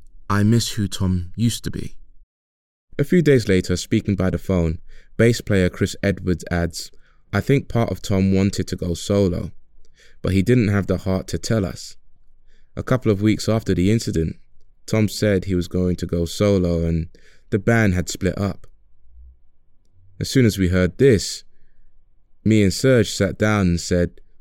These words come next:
'Do you want to keep doing this? It's all we know. So if we can do it, and the fans still want it, let's go for it.'" Meehan has since launched his solo career with a U K tour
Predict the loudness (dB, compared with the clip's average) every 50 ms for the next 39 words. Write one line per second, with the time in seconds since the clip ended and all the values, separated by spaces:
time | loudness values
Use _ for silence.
0 | -20 -20 _ _ -4 0 2 2 4 4 2 2 0 -2 -2 -2 -2 0 0 2
1 | 2 4 4 2 0 -2 -6 -10 -14 -18 -20 -20 -20 -20 -20 -20 -20 -20 -20 -20
2 | -20 -20 -20 -20 -20 -20 -20 -20 -20 -20 -20 -20 -20 -20 -20 -18 -14 -10 -4 0
3 | 2 4 4 4 4 4 4 4 4 4 2 2 0 -4 -10 -20 _ -20 -20 -20
4 | -20 -20 -20 -20 -20 -20 _ -10 -6 -4 -4 -4 -4 -6 -8 -6 -2 0 2 2
5 | 2 2 2 0 0 0 0 -2 -4 -8 -16 -20 -20 -20 -20 -20 -20 -20 -20 -20
6 | _ -8 -4 -2 -2 -2 0 0 0 0 0 0 -2 0 0 2 2 2 2 2
7 | 2 2 2 0 -2 -6 -14 -20 -20 -20 -20 -20 _ _ _ -20 -20 -20 -20 -20
8 | -20 -18 -18 -16 -18 -18 -16 -12 -6 -2 -2 -2 0 2 2 2 2 2 -2 -8
9 | -8 -8 -10 -12 -16 -18 -20 -20 -20 -20 _ _ _ _ _ _ _ _ _ _
10 | _ _ _ _ _ _ _ _ _ _ _ _ -20 -18 -6 0 2 4 4 6
11 | 4 4 2 0 0 0 0 0 0 0 0 0 2 0 0 -2 -4 -4 -4 -2
12 | 0 0 2 2 2 0 0 -2 -2 0 0 0 0 0 0 -2 0 0 0 2
13 | 2 2 0 0 0 0 0 0 -2 -6 -6 -4 -2 0 0 -2